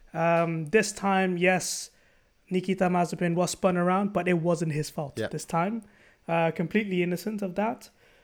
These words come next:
Speaker 1: Uh, it did free up his teammate Mick Schumacher to have an incredible drive. Like, uh, it was a fantastic race by him.
Speaker 2: Yeah.
Speaker 1: Uh,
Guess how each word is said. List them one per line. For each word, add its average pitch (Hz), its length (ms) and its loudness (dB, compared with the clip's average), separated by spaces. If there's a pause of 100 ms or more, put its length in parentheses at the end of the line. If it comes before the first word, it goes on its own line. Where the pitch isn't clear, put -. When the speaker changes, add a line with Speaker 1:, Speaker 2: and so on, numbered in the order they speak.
(220)
Speaker 1:
Uh, 175 260 4
it 202 220 0
did 247 240 0
free - 460 -4
up 185 280 -2
his - 180 -8
teammate 165 420 -2
Mick 147 160 -8
Schumacher 175 520 -10 (120)
to 151 120 -8
have 143 460 -10 (100)
an 151 120 -12
incredible 135 500 -10
drive. 131 300 -12 (160)
Like, 156 200 -14
uh, 151 140 -10
it 185 160 2
was 185 320 2 (360)
a 170 60 -8
fantastic 165 720 -2
race 160 240 -2
by 151 220 -6
him. 190 240 -6
Speaker 2:
Yeah. 220 100 -6 (460)
Speaker 1:
Uh, 170 420 2